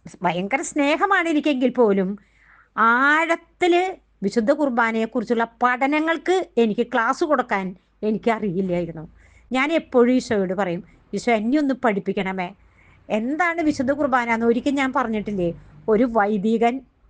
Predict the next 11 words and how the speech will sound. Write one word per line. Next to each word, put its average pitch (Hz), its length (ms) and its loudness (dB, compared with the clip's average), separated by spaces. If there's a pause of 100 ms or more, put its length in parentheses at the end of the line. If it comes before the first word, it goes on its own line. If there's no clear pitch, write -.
ധ്യാനം 208 440 0
കൂടിയപ്പോ 220 340 2
ആ 214 60 4
മധുബഹ 214 540 2
അങ്ങോട്ട് 262 320 2
മാറിയിട്ട് 220 640 0 (340)
ഈ 247 140 4
വൈദികൻ 233 680 0 (100)
പച്ച - 360 -4
കളറായി 233 500 -2
മാറുന്നതും, 202 720 0